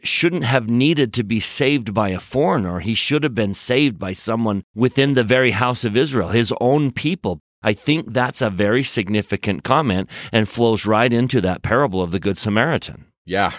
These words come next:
Speaker 2: It's a difficult circumstance. We're still kind of talking about his message.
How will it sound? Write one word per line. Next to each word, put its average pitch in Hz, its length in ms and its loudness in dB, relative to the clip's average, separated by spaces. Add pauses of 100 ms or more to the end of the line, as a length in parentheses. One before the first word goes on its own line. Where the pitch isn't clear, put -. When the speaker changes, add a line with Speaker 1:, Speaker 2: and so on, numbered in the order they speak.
(800)
Speaker 2:
It's 131 160 0
a 165 80 2
difficult 110 580 0
circumstance. 98 580 -6
We're 127 140 -2
still 208 320 0
kind 160 260 0
of 117 80 -2
talking 127 460 0
about 101 460 0 (140)
his 107 280 -2
message. 95 720 -6